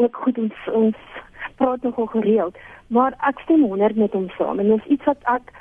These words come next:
baie passievol voel oor, en iets wat ek baie sterk met my studente ook dryf, dat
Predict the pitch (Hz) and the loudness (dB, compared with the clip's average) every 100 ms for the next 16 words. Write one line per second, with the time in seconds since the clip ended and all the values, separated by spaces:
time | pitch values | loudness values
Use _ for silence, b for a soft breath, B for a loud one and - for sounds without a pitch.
0 | B B - 208 208 247 - 233 - 262 | B B -4 0 0 0 0 -2 -2 -6
1 | - 208 190 - 202 196 196 185 247 247 | 0 -2 -2 -2 2 2 2 0 2 2
2 | 196 196 208 208 214 - - 254 254 247 | 2 -4 -4 -4 -6 -6 -2 0 0 -2
3 | 220 196 185 247 - 269 247 240 226 208 | 0 -2 0 -2 0 0 0 -4 -4 0
4 | 208 - - 262 - 180 196 247 247 220 | 0 -2 -2 -2 0 -2 0 -2 0 -2
5 | 202 - 180 165 165 - - b b b | -2 -8 -4 -2 -2 -8 -20 b b b
6 | b - 247 | b -2 -2